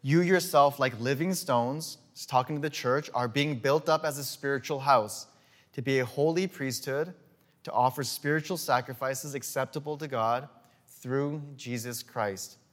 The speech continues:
And we are the living stones being built up as a spiritual house. This means this house and body will continue to grow and mature and multiply. And this can only happen through sacrifices acceptable to God.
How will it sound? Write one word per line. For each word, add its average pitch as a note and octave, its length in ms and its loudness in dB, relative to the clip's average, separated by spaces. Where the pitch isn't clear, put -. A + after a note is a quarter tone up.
And A#2+ 140 -4
we D#3+ 180 6
are F#3+ 160 8
the F#3 120 0
living C#3+ 280 0
stones C3+ 380 -2
being C3+ 240 -4
built B2 240 0
up C3 140 -2
as A#2 200 -6
a B2 60 -8
spiritual A#2 720 -6
house. C3 380 2
This C#3+ 200 0
means D#3 180 0
this C#3+ 160 -2
house D#3+ 340 2
and C3 180 -2
body B2+ 420 0
will B2 80 -6
continue D3+ 460 0
to F3+ 100 4
grow C3 300 2
and C3+ 120 0
mature B2+ 420 0
and B2+ 120 0
multiply. A#2+ 680 0
And C#3 120 0
this D3 160 0
can E3 200 -2
only F#3+ 380 0
happen D3+ 560 0
through E3+ 420 2
sacrifices C3 1000 0
acceptable C3+ 600 -6
to D3+ 120 -8
God. C#3 400 6